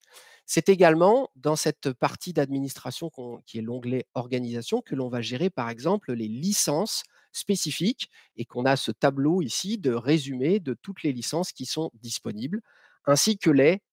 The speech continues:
types d'utilisateurs de mon organisation. C'est tout simplement en fonction du rôle et de la, et de la,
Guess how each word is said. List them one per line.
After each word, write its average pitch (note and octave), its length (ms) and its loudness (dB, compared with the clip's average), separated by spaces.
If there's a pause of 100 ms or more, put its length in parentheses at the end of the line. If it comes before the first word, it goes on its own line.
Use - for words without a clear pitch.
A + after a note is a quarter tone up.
types G3+ 240 -4
d'utilisateurs C#3 840 -2
de B2 80 -8
mon A#2 180 -6
organisation. A#2+ 800 -4
C'est - 120 -8
tout - 140 -18
simplement A#2+ 560 0 (400)
en B2+ 100 2
fonction E3 500 2
du C#3 140 -2
rôle E3 380 8
et F3 80 6
de D3 120 0
la, C#3 400 2
et B2 100 -8
de B2+ 100 -8
la, A#2+ 280 -2